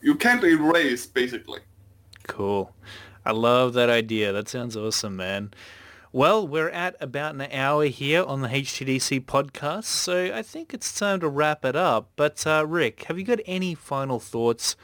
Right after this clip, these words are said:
Speaker 2: on the topic of today's episode that you wanna impart onto the audience?
Speaker 1: I,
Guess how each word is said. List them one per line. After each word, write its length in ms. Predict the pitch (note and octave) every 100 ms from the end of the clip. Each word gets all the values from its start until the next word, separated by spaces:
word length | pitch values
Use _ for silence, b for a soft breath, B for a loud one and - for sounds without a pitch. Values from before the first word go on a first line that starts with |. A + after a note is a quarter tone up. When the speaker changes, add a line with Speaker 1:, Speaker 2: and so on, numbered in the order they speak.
| b b
Speaker 2:
on 160 | A#2 A#2
the 80 | A2
topic 380 | - A2+ A2+ A2
of 80 | -
today's 400 | G#2+ A2 G#2+ G#2+
episode 580 | G2+ G#2+ - G#2+ A2
that 140 | G#2+ G2+
you 100 | G2+
wanna 320 | A2 A2+ G#2+ B B -
impart 800 | A2+ - - C3 C#3 - - - b b
onto 360 | B2 C3 A#2 B2+
the 180 | A#2+
audience? 540 | A#2+ B2+ C3+ C#3 - - _ _ _ _ _ _ _ _ _ _ - _ -
Speaker 1:
I, 320 | - D3+ D#3+